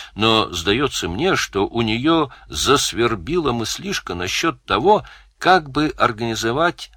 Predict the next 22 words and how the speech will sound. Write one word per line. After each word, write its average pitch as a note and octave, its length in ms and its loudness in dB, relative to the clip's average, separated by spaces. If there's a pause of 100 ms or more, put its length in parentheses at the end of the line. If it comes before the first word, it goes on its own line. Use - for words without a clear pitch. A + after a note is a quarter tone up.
совсем D3 500 -2
другой A2+ 500 0
состав - 640 -6
игроков. - 680 -14 (520)
То C#3 140 4
бишь B2 340 -2 (240)
она A#2 520 0
и G#2+ 120 -8
ты. - 360 -14 (960)
И A#3+ 120 -2
мне D3 380 2 (100)
процентик, A#2 760 0 (220)
главным A2+ 420 4
образом G2+ 420 4
за A2 100 2
молчание. F2+ 580 2 (1040)
Ну, C#3 100 -4
вообще-то E2+ 400 -2
ее E2 160 -6
понять F2+ 340 -8
можно. C#3 520 -8 (300)
Кто F#2+ 540 4